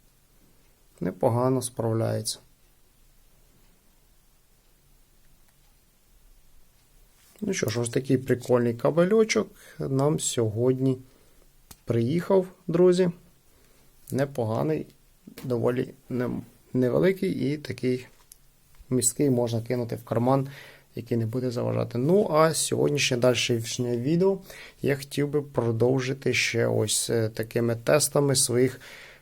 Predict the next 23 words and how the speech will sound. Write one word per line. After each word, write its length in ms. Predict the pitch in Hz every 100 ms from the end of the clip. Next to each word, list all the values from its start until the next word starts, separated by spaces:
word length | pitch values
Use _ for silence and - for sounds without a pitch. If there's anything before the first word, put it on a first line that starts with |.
| _
вимірювальних 680 | 120 120 127 123 117 113 113
приладів. 640 | 139 151 160 139 139 139
Це 220 | - -
термометрів. 960 | 117 - 123 143 175 175 170 165 - -
Е, 540 | 135 127 127 127 123 120
хто 300 | - - 120
не 120 | 120
пам'ятає, 720 | 117 123 120 117 117 120 117
ось 200 | 113 113
тут 240 | - 120 117
буде 320 | 113 117 117
силочка 760 | - - 165 175 170 - 160 143 - - - - - -
на 160 | 123
те 240 | 117 123 120
відео, 440 | 120 156 143 131
де 160 | 117 120
я 400 | 120 123 120 117
розпакував 880 | - 120 117 117 120 120 123 113
три 220 | - 127 127
товара 600 | 123 120 135 175 208 175 - -
по 120 | 165
два 180 | 160 170
долара, 440 | 175 180 175 175